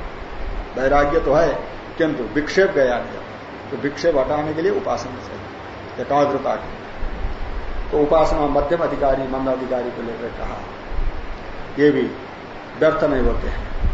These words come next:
ये जो भी कहा था, "सर्वोपि अयम मनोनिग्रहादि", जितने भी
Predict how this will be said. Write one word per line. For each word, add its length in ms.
ये 100
जो 120
भी 120
कहा 240
था, 460
"सर्वोपि 480
अयम 380
मनोनिग्रहादि", 760
जितने 360
भी 120